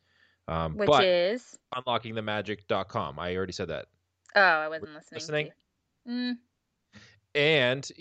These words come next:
Speaker 1: give us some reviews on iTunes. Um, you know, we haven't gotten too many lately. We've gotten a few, but not as many as we did in the past. So go shoot over there if you love the show. You know, give us a quick review on iTunes.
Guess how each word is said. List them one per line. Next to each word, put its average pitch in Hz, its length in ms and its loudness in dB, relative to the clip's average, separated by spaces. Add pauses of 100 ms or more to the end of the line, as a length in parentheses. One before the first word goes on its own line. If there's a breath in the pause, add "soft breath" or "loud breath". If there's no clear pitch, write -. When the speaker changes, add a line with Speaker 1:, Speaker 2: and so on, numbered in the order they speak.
Speaker 1:
give 196 160 6
us 202 60 -2
some 220 120 0
reviews 190 320 0
on 180 80 2
iTunes. 123 500 -2
Um, 113 400 -2 (720)
you 131 60 -4
know, 147 200 0
we 139 100 -2
haven't 156 180 2
gotten 147 180 0
too 139 120 -6
many 135 200 0
lately. 123 300 0
We've 117 140 -4
gotten 120 180 0
a - 20 -10
few, 113 300 -4
but 113 100 -6
not 107 180 -6
as 107 120 -6
many 110 160 -4
as 101 100 -4
we 98 60 -8
did 104 100 -2
in 101 60 -2
the 107 80 -8
past. 104 320 -4
So 110 160 2
go 120 260 4
shoot 139 220 0
over 131 180 6
there 123 140 4
if 117 100 2
you 117 60 0
love 120 160 2
the 117 60 -4
show. 127 360 2
You 123 160 -8
know, 123 160 -2
give 127 140 -4
us 120 100 -8
a 120 40 -10
quick 131 160 0
review 127 280 0
on 120 60 2
iTunes. 104 400 -4